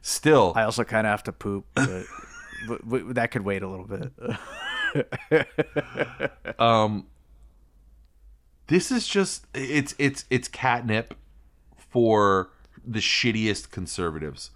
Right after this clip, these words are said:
Speaker 1: the ones who care
Speaker 2: Mm.
Speaker 1: the most about this kind of stuff. And even, like,
Speaker 2: Yeah.
Speaker 1: you know, honestly, some liberals too. Some liberals,
Speaker 2: Sure.
Speaker 1: like,
Speaker 2: Yeah,
Speaker 1: who,
Speaker 2: yeah.
Speaker 1: who, who for sure,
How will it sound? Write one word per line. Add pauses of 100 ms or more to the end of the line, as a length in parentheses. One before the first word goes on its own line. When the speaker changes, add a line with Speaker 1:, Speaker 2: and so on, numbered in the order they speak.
(200)
Speaker 1:
the
ones
who
care
Speaker 2:
Mm.
Speaker 1:
the
most
about
this
kind
of
stuff. (420)
And
even,
like,
Speaker 2:
Yeah.
Speaker 1:
you
know,
honestly,
some
liberals
too. (580)
Some
liberals,
Speaker 2:
Sure.
Speaker 1:
like,
Speaker 2:
Yeah,
Speaker 1:
who,
Speaker 2:
yeah.
Speaker 1:
who,
who
for
sure,